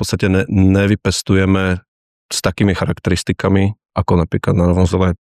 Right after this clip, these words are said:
Takže asi tak. Používame rôzne, rôzne druhy chmelov, lebo každý ten chmel, e, má rôzne aromatické vlastnosti. Takže chmel používame nielen na, e, tú horkosť, ktorá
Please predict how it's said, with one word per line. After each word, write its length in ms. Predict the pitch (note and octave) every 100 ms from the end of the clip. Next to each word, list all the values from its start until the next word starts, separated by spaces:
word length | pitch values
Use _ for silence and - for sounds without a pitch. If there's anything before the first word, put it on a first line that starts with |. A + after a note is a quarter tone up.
| _
Takže 240 | G2+ F#2 F#2
asi 240 | F2 F#2+
tak. 400 | - E2 - - _ _ _
Používame 480 | - B2+ C3 C3+ B2
rôzne, 400 | G#2 G#2 A#2 G#2+
rôzne 320 | G#2+ G#2 A2+
druhy 240 | A2 A#2
chmelov, 320 | - G#2 A2 G#2+
lebo 80 |
každý 240 | G2+ G#2+ A2
ten 160 | G#2+
chmel, 240 | - G2 G2
e, 140 | G#2 - G2+ F#2
má 240 | G2 F#2+
rôzne 240 | F#2+ F#2 G2
aromatické 560 | F#2+ F#2+ F#2 - -
vlastnosti. 400 | F2+ F2 - -
Takže 480 | - F#2+ E2 E2+ -
chmel 160 | F#2+ F#2+
používame 640 | - F#2+ F#2+ F#2+ F#2 F2+
nielen 480 | F2+ F2+ F#2 F2+ F2+
na, 480 | F2 F2 E2+ E2 -
e, 480 | F2+ F#2+ F#2 F2+
tú 160 | F#2 F2+
horkosť, 400 | F#2 - C3+ -
ktorá 400 | - F#2+ E3 D#3